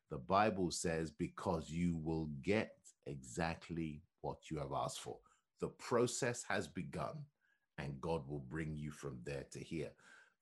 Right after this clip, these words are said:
That, ladies and gentlemen, is a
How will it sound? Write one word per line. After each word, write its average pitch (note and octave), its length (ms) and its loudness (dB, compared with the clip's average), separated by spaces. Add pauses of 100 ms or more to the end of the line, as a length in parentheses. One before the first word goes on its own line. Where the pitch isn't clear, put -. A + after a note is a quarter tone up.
(400)
That, F#3 340 8 (360)
ladies F#2 500 4
and D#2+ 120 0
gentlemen, D#2 560 0 (300)
is B2+ 240 10
a A2+ 320 8